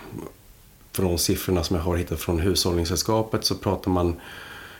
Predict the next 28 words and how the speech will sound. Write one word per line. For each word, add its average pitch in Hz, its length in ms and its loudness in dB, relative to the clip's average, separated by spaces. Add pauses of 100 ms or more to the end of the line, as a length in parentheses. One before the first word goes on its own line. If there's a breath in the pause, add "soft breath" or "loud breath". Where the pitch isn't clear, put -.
(180 loud breath)
kanske - 280 -2
uppåt - 240 -4
en 82 100 -2
trettiofem 80 540 0
procent 90 460 0
i 92 40 4
skördeökning. 78 840 0
Sen 90 580 2
lite 90 240 2
grann 78 220 4
beroende 78 360 2
på, 76 400 0 (760 loud breath)
eh, - 240 -6
vad 80 180 0
man 80 100 0
har 80 80 0
för 82 120 -4
jordmån, 80 640 2 (300 loud breath)
alltså 80 320 -2
rent 78 300 2
var 85 80 0
man 82 200 2
befinner 78 400 0
sig 80 120 2
ofta 78 200 -2
geografiskt 80 680 2
då. 73 180 -2 (120)
Så 76 420 0